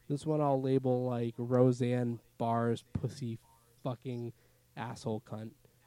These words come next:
And people will be like, "Oh, okay, I'm gonna download that 'cause it says Roban-,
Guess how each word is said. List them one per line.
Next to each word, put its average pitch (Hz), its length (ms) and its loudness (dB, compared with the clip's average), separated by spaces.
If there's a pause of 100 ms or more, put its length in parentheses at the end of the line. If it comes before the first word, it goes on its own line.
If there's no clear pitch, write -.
(260)
And 117 160 -8
people 127 260 0
will 120 140 6
be 120 120 2
like, 113 460 -2 (140)
"Oh, 156 240 8
okay, 139 240 4
I'm 127 120 2
gonna 139 200 4
download 131 360 2
that 135 180 0
'cause 127 140 -2
it 117 80 -6
says 120 220 -4
Roban-, 123 600 -2